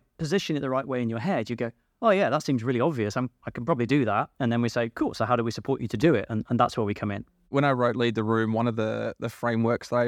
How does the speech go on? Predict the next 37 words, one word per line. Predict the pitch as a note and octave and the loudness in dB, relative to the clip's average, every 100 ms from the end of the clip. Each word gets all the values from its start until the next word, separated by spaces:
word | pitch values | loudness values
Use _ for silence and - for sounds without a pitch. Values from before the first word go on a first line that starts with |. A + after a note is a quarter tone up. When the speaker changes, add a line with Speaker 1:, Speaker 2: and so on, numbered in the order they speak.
| G#2+ | 0
Speaker 2:
I, | B2 | -4
I | |
pictured | A2 C#3 - C3 A#2 | -2 -4 -2 -2 0
in | A#2 | 0
the, | A#2 A2+ - | 0 0 0
in | A#2+ | -2
the | |
book | G#2+ A#2+ A#2 - | 0 -2 -2 -4
was | A#2+ G#2+ - | -6 -6 -8
the | B2+ | -4
picture | D3+ D3 B2+ | -2 0 0
of | A2 | 0
a | G#2 | 0
tree, | - A2+ G#2+ - | -2 0 -2 -4
and, | A#2 A2+ - | -4 -4 -4
and | B2 | -4
it | B2 | -4
essentially | - F#3+ G#3 D#3+ B2 | -2 2 2 2 0
looked | B2 - B2 | 0 2 2
at | A2+ - | 2 0
the, | A#2+ A#2 A#2 - | -2 0 0 -2
the | A#2+ | -4
progression | - C3 A#2+ A#2+ - A#2 A2+ | -2 -2 0 0 0 -2 -2
from | - A#2+ A2+ A2+ G#2+ _ _ | -2 0 0 0 -4 _ _
roots | B2 A#2+ B2+ - - - - | -2 2 4 2 -8 -14 -16
to | - A#2 | -4 -2
branches | G2+ A#2+ A2+ - A#2+ G#2+ - | 4 4 2 -2 -4 -4 -6
to | A2+ | -10
fruit | - B2+ A#2 - | 0 2 2 0
of | A#2 | -6
the | A2+ | -4
tree, | A#2+ A2+ A2+ | 0 0 0
and | A#2+ A#2 A2 _ _ - | 0 -2 -4 _ _ -4
the, | A#2+ A#2+ | 2 2
the | A#2+ B2 | 2 2
kind | C3 | 2
of | A#2 | 0